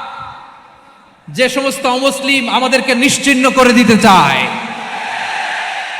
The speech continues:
যে সমস্ত অমুসলিম আমাদের ভূখণ্ড থেকে আমাদেরকে তাড়িয়ে দিতে চায়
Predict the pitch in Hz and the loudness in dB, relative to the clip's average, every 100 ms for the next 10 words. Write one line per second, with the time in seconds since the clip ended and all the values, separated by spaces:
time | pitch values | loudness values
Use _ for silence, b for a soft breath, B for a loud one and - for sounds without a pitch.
0 | - - - - 143 254 254 285 269 269 | -14 -18 -20 -18 -2 -2 0 -2 -2 0
1 | 262 269 285 277 294 269 240 214 262 269 | 0 0 -2 0 0 0 -2 -2 2 2
2 | 254 277 214 285 269 269 294 269 269 277 | 2 2 4 2 2 2 2 2 2 2
3 | 269 269 - 277 320 302 294 - - 254 | 2 0 2 4 4 4 4 4 4 4
4 | 247 220 190 165 | 6 6 4 0